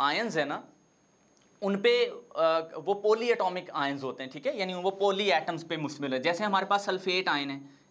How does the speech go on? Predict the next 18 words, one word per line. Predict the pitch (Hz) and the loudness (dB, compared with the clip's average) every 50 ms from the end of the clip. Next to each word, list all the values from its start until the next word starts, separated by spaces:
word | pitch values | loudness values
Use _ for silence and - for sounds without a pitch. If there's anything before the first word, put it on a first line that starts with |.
| - - | -2 -2
एस | 147 151 147 - | -2 0 -2 -4
ओ | 170 | -6
फ़ोर | - 151 160 160 156 | -4 -2 -2 0 0
माइनस | 151 143 139 143 147 151 151 151 | 0 0 0 0 -2 -4 -4 -6
टू, | 151 147 - - - - _ _ - | -8 -10 -10 -14 -18 -20 _ _ 0
तो | 202 220 | 2 2
ये | 208 202 214 220 | 4 4 4 4
भी | 208 233 247 262 | 4 2 0 2
एक | 254 254 233 | 0 2 2
आयन | 190 180 175 165 165 151 | 0 0 0 0 -2 -2
है, | 151 151 147 - - - - - | -4 -6 -10 -14 -18 -20 -20 -18
ठीक | - 147 - | -16 -10 -8
है, | 240 254 - - | -8 -8 -8 -10
sulfate | - - - 175 165 156 160 - 165 165 170 180 175 - - | -8 -4 -2 -2 -2 -2 -2 -2 0 0 0 0 -2 0 0
ion | 151 147 151 160 165 | 2 2 2 2 0
इसको | 165 160 165 180 170 | -2 -4 -6 -6 -4
बोलते | 143 135 120 120 120 143 165 | -2 -2 -2 -2 -2 -4 -6
हैं, | 196 254 285 | -6 -6 -8